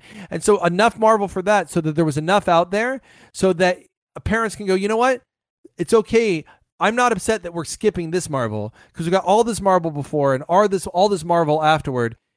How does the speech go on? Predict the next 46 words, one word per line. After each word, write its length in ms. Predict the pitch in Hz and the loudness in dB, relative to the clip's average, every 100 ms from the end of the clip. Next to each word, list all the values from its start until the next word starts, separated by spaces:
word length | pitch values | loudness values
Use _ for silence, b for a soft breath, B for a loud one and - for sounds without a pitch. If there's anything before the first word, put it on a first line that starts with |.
| _ | _
Here's 260 | - 220 196 | -4 -2 -2
some 140 | 185 | -2
Marvel 320 | 160 147 131 | 0 -2 -2
just 200 | 127 127 | -8 -8
for 80 | - | -10
the, 100 | 117 | -14
just 340 | 120 143 147 | -6 0 0
for 80 | - | 0
the 100 | 131 | -6
grown-ups." 460 | 120 107 92 _ - b b b | -6 -12 -16 _ -20 b b b
And 100 | 160 | -2
I 80 | 180 | -2
think 220 | - 254 | -2 -2
that's 200 | 208 190 | 0 0
what 120 | 185 | -4
Star 280 | - 165 151 | -2 0 2
Wars 280 | 170 190 180 | 0 -4 -6
needs 180 | 208 - | -12 -12
to 120 | 214 | -10
do. 180 | 226 226 | -8 -8
And 100 | 185 | -8
frankly, 480 | - 285 262 185 | -4 -4 -2 -2
I, 160 | 160 175 | -2 -2
like, 220 | 170 175 180 | 0 0 0
if 80 | |
Star 200 | 160 226 | 0 0
Trek 180 | 226 208 | 2 0
gets 180 | - 180 | -2 -4
successful 480 | - - 240 - 196 | -8 -2 -2 -2 -4
enough, 220 | 151 147 _ 185 B _ _ - | -2 -4 _ -20 B _ _ -2
I'm 200 | 190 190 | -2 -2
totally 440 | - 202 233 208 | -2 0 0 -2
fine 400 | 170 - 247 226 | -4 -4 -4 -2
with 160 | 127 - | -4 -6
it. 140 | 80 _ _ _ _ _ 143 | -14 _ _ _ _ _ 0
But 200 | 185 190 | 0 2
I 140 | 202 | 0
wanted 420 | 247 240 294 311 | 2 2 2 0
to 60 | - | -4
fucking 600 | - - 339 349 254 214 | -8 0 0 0 -4 -6
watch 300 | 233 339 - | -4 -4 -6
this 160 | 247 208 | -6 -4
show 300 | - 285 330 | 0 0 0
with 240 | 254 - | 0 -2
my 120 | 220 | -4
kids 800 | 202 277 349 214 104 _ - - | -2 -2 -2 -4 -8 _ -18 -18